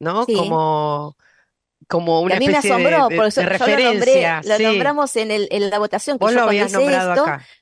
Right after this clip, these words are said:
Speaker 2: sí, dije, "Estamos tocando esto y es muy importante, hay que prestar atención porque se está levantando ese eco de frecuencia y se va a nombrar muchas veces esto". Porque el que levanta la información, obviamente, es el que va a llevar a cabo el Sendero de la Argentina, que es un presidente,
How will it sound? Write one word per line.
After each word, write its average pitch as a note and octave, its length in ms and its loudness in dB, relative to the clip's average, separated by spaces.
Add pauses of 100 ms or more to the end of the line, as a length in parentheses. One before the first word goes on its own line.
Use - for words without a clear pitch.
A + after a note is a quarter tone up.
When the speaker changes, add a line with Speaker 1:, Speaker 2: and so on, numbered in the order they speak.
Speaker 2:
sí, A#3 400 -2 (200)
dije, A3+ 540 0
"Estamos C4+ 320 -2
tocando B3+ 440 2
esto C4 200 0
y A#3+ 100 2
es B3 60 0
muy B3 160 0
importante, A#3 540 -2
hay G3+ 60 -2
que A3+ 100 -2
prestar A3+ 300 -2
atención A#3 400 -2
porque G#3+ 140 -4
se - 80 -6
está A#3 160 -2
levantando A3 460 -2
ese G#3+ 200 0
eco G#3+ 160 -4
de F#3+ 100 -2
frecuencia A#3+ 580 -2
y A#3 40 -4
se E3 140 -4
va G3 100 0
a - 20 -2
nombrar A3 580 -2 (300)
muchas A#3+ 380 -2
veces A3+ 360 -2
esto". E3 400 -8 (340)
Porque G3 560 0
el G3 220 -2
que G3 120 0
levanta C4 440 0
la A#3 80 2
información, G#3 640 -2
obviamente, G#3 420 0
es - 80 -6
el F#3 100 -2
que - 100 -2
va F3+ 60 4
a G3+ 40 -2
llevar G3 260 -2
a F#3 60 -2
cabo G3+ 240 0
el F3+ 40 -4
Sendero F#3+ 400 -2
de G3 80 0
la F#3 60 2
Argentina, F#3+ 460 -4
que E3+ 80 -6
es - 100 -8
un F#3 80 -10
presidente, C4+ 720 -2